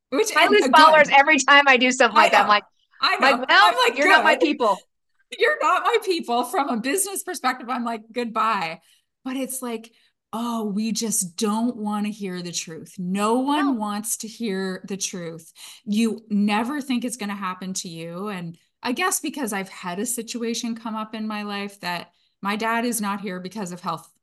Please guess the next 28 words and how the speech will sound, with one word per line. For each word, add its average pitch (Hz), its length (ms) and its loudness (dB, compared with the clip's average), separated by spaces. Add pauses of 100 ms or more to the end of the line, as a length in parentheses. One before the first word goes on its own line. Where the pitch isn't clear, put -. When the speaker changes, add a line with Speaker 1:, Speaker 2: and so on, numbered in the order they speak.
(420)
Speaker 1:
because 240 340 0
of 214 80 -2
his 240 240 0
choices. - 500 -6
Like, 180 220 -6
there's 190 260 -2
just 202 180 -4
no 175 200 -4
way 214 480 -2
he 220 200 -6
had 214 180 -6
lung 285 220 -4
cancer. 165 480 -14
<laughs> - 40 -18
Sorry, 262 640 0
but 233 200 0
it 233 160 2
was 247 200 -2
because 247 360 -6
of 269 80 -4
your 254 180 2
choices. 226 840 -6
Speaker 2:
Mine 240 180 2
did 240 160 -4
too. 262 120 -4
Speaker 1:
And 254 220 2
I 262 180 2
Speaker 2:
Mine, 208 200 0